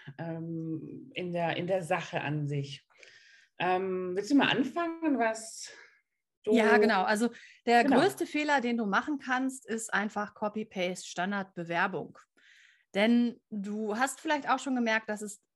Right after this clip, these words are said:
Speaker 2: doch die ein oder andere virtuelle Assistentin da draußen gibt oder auch den ein oder anderen virtuellen Assistenten. Und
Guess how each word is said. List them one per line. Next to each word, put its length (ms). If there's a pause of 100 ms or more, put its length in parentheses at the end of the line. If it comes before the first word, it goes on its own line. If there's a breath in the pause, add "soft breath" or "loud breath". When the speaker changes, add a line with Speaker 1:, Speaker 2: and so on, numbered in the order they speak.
(300)
Speaker 2:
doch 200
die 180
ein 280
oder 180
andere 420
virtuelle 480
Assistentin 560
da 100
draußen 320
gibt 260 (440 loud breath)
oder 300
auch 120
den 320
ein 240
oder 140
anderen 340
virtuellen 380
Assistenten. 760 (600 soft breath)
Und 360